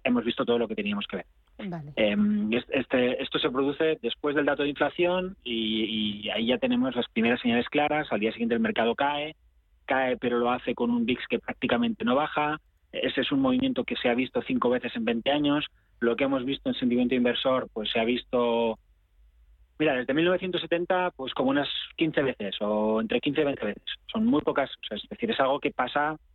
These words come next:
Speaker 1: pocas veces. Y cua-, y cada vez que esto ha pasado, como explico detalladamente en el vídeo, el mercado ha hecho suelo, incluso en los años setenta. Cuando hablo de suelo no me refiero a un rebote,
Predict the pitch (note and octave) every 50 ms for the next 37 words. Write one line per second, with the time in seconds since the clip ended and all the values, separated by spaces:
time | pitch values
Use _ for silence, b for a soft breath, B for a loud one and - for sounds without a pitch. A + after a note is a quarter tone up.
0 | _ _ _ _ - B2+ A#2+ C#3+ C#3+ F3+ A3 - A#2+ - - - - _ - -
1 | - - - A#2 A#2 A#2+ A2+ A2 A2 G#2+ - _ - - - _ _ _ _ _
2 | _ _ _ _ - C3+ C3+ C#3+ F3+ F3+ - G3 F#3 - - F3 D#3+ E3+ E3 -
3 | G3+ G3 F3+ G#3 B3+ - _ _ _ _ _ _ _ _ _ _ _ _ _ _
4 | _ _ _ _ - A#2+ A2 G#2+ - D3+ C#3+ D#3 C#3+ C#3 D3 C#3 C#3 C#3 C#3 C#3
5 | C3+ C#3 C#3+ C#3 C#3 E3+ F3 E3 F3 F#3 G3+ - _ _ _ _ _ _ _ -
6 | B2 A#2+ B2+ A#2+ A#2 C3+ C#3 D3 D3+ - D#3 - - - A#2+ G#2 G#2 - - C#3
7 | C#3 B2+ - E3 F3+ G3 - - G#3+ G3 D#3 - C#3 C3+ C#3 C3 - A#2 - -
8 | - _ - - _ _ _ _ _ _ - C3 C3 D3 F3 F#3+ F#3 F3 - F3+
9 | F#3+ G3 F3+ E3+ E3 D#3+ D#3+ D3+ D#3 D3+ D3+ C#3+ D#3+ F3+ G3 - - -